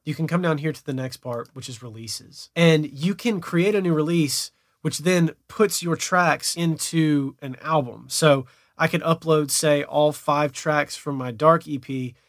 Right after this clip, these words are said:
then I come here, click Add New. I can make an E P of those songs here on Emanate and sort of organize my catalog more effectively. After that, you can earn, uh,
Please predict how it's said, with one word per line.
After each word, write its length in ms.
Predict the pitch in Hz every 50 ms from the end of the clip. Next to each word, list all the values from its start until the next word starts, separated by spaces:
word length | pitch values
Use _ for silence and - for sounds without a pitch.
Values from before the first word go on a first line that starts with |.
| _ _ -
then 100 | - 147
I 60 | 143
come 200 | - - 156 147
here, 380 | 135 123 156 170 160 156 151 147
click 240 | - - 143 131 -
Add 240 | 135 135 131 127
New. 320 | 151 160 160 156 156 151 143 _ _ _ _ _
I 40 | _
can 200 | - - 147 143
make 220 | 147 160 170 165 165
an 80 | 151
E 180 | 147 156 160 147
P 360 | - - 185 190 175 160 - -
of 220 | - 151 151 139
those 240 | 131 143 135 131 127
songs 720 | - - - 185 190 190 175 156 147 139 131 123 - - - _ _ _ _ _
here 240 | _ - - 151 143
on 100 | 131 139
Emanate 360 | 143 143 143 135 131 127 131
and 100 | 127 127
sort 160 | - 156 156 143
of 80 | - -
organize 560 | 160 165 165 160 156 151 143 139 135 131 -
my 100 | 131 123
catalog 680 | - - 151 143 139 131 127 123 120 117 113 117 110 104 -
more 160 | 131 127 120
effectively. 640 | 113 - - 120 120 107 - 127 - - 113 123 -
After 240 | - 160 175 - 165
that, 280 | 156 170 180 175 151 127
you 140 | 151 165 165
can 220 | - 175 151 - _ _ -
earn, 500 | 165 180 185 180 170 165 165 175 180 185 - _ _ _ _ _ _ _
uh, 340 | - 147 151 147 143 143 143